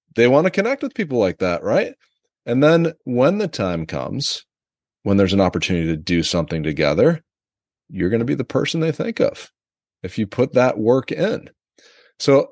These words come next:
I, I agree with all of this a hundred percent. And I think it's high value for everyone to be listening to this. But I know some people right now are thinking, "Okay, well, that's nice. Um,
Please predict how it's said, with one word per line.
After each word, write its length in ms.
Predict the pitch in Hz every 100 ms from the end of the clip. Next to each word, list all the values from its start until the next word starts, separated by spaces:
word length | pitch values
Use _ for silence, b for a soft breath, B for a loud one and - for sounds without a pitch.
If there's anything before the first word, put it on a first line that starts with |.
| 143
I, 200 | 139 143 _ - _
I 100 | 131
agree 320 | 156 135 131 123
with 120 | 104
all 320 | - 120 117
of 60 | 95
this 180 | 90 90
a 40 |
hundred 300 | 87 139 123
percent. 460 | 95 90 110 92 76
And 100 | 92
I 40 |
think 200 | 92 120
it's 140 | 98 -
high 440 | - - 127 120
value 460 | 98 101 101 98 85
for 160 | 90
everyone 400 | 95 95 90 82
to 80 | 85
be 140 | 87
listening 560 | 90 95 123 - 95 80
to 200 | - 123
this. 240 | 90 76
But 200 | - 92 - b b b _
I 100 | 107
know 140 | 123 139
some 180 | 143 123
people 280 | 123 110 104
right 160 | 101
now 120 | 92
are 120 | 92 82
thinking, 360 | 92 85 85
"Okay, 420 | 90 92 90 78 - _ _ _
well, 100 | 113
that's 180 | 123 131
nice. 440 | 101 80 87 - -
Um, 440 | 98 95 92 87